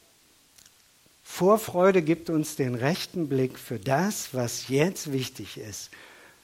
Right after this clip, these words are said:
Vorfreude hilft, dass man sich von Belastendem trennt. Vorfreude ist Nahrung für das Gehirn.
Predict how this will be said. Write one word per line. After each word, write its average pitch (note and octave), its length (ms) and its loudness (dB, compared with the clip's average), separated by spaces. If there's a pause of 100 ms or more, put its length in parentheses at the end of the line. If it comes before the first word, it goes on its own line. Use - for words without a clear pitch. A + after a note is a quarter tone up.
(320)
Vorfreude G3 680 8
hilft, G#3+ 640 6 (160)
dass D3+ 220 0
man D#3+ 180 4
sich D3+ 220 0
von D3+ 280 2
Belastendem C#3 880 0
trennt. G3 580 0 (540)
Vorfreude F3 800 6
ist C#3+ 240 2
Nahrung G3 680 4
für E3 220 -2
das D3 220 -2
Gehirn. C#3 560 2